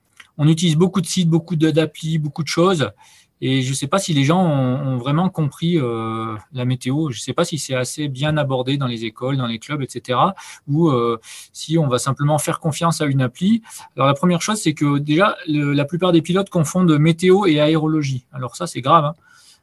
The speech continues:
Euh, c'est-à-dire que la météorologie, c'est ce qui se passe, euh, sur un domaine, un grand domaine, euh, comme, euh, une région ou un pays ou un continent. Voilà. Et l'aérologie, c'est ce qui se passe, euh, au niveau d'une, d'une vallée ou au niveau d'un,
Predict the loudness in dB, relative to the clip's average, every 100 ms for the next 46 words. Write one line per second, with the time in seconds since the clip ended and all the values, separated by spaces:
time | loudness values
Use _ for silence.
0 | -10 -4 -2 -4 -6 -6 0 2 4 4
1 | 6 6 4 0 0 -4 -4 -6 -2 -2
2 | -2 -4 -4 -6 -6 -4 -2 0 -2 -2
3 | -2 0 0 2 2 0 0 -4 -12 -10
4 | -8 -8 -10 -12 -20 -20 -12 -8 -6 -4
5 | -2 -2 0 -2 -2 -2 0 0 0 -4
6 | -8 -8 -4 -2 -2 -4 _ _ _ _
7 | -10 -2 0 2 2 4 4 2 2 0
8 | -2 -4 -8 -2 -2 -2 -6 -10 -20 -20
9 | -10 -6 -4 -4 -4 -2 0 0 2 0
10 | 2 0 -2 -4 -4 -4 0 0 4 4
11 | 4 4 -4 -4 -4 -4 -4 -6 -8